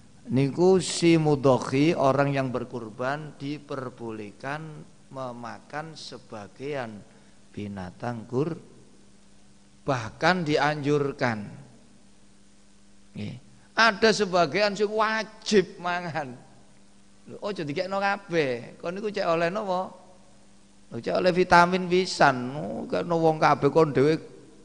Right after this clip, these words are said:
watuk-watuk greges ngono ya. Cek oleh napa? Lho, cek sehat. Mangano, ojo, mboten, mboten, lho, ojo, mboten.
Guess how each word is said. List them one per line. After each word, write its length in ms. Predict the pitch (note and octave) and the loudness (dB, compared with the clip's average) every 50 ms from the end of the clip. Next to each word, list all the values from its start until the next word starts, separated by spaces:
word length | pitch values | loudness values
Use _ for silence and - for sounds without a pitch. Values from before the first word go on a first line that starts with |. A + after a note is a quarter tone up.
| - - | -14 -6
watuk-watuk 840 | - C#3 C3+ B2 A#2+ A#2+ - C#3 C3+ - C3+ B2+ A#2+ A#2 B2 C3+ A2 | -2 -2 0 0 -2 -2 0 0 0 4 4 4 4 4 0 -2 -4
greges 560 | A#2+ A2 A#2+ A2+ G#2+ - - - B2 - - A#2+ | -2 -2 -2 -2 -2 -4 -2 -4 -4 -4 -2 -4
ngono 260 | A#2 A2+ A2 B2 D3+ D#3 | -4 -2 -2 -2 -2 -2
ya. 160 | C3+ A#2+ B2+ B2+ - - - - - - - - - - - - - | -2 -2 -4 -8 -14 -18 -20 -20 -20 -20 -20 -20 -20 -20 -20 -10 -4
Cek 160 | D3+ B2 G#2+ | -4 -2 0
oleh 320 | C3 B2+ B2+ C3+ C3 C3 C#3 | 2 2 4 4 4 2 2
napa? 640 | E3 F3+ F#3+ E3+ D3 D3+ D#3 E3+ F3 - - - - | 0 -2 0 2 2 2 2 0 -2 -6 -8 -10 -6
Lho, 160 | B2 A#2 A2+ | -4 -4 -2
cek 240 | A#2+ C#3+ C#3+ D3 C#3+ | -2 -2 -4 -2 -4
sehat. 640 | D3+ D#3 D3+ C#3+ D3+ D3+ C#3+ C3 A2+ A2 G#2+ - - - - - - - - - - - _ _ - - - _ _ _ _ _ _ - - - - - | -2 0 0 0 0 0 0 0 0 -2 -4 -8 -10 -14 -20 -20 -20 -20 -20 -20 -20 -20 _ _ -20 -20 -20 _ _ _ _ _ _ -20 -20 -20 -14 -6
Mangano, 1040 | - E3 E3+ E3+ E3+ F3 E3+ E3+ F3+ G3 G3 G3 F3+ E3+ D3 B2+ A#2 A2+ G#2 - - D3+ | -4 -2 -2 0 0 -2 -2 -2 -4 -4 -4 0 2 2 2 2 0 -2 -4 -6 -6 -6
ojo, 240 | D3+ - D3+ C3 - | -4 -2 -2 -4 -2
mboten, 240 | B2 D3+ - F#3 D#3+ | -2 -2 -2 0 0
mboten, 240 | D3 D#3+ - D3+ C#3+ | 0 -2 -2 -2 2
lho, 160 | C3+ C3+ C#3 | 4 4 4
ojo, 160 | C#3+ C#3 C#3+ | 6 4 2
mboten. 720 | C#3 C3 C#3 D#3 F3 F#3+ G#3 G3+ - - - - G3+ E3 | 2 4 4 6 6 6 4 2 -2 -4 4 4 4 4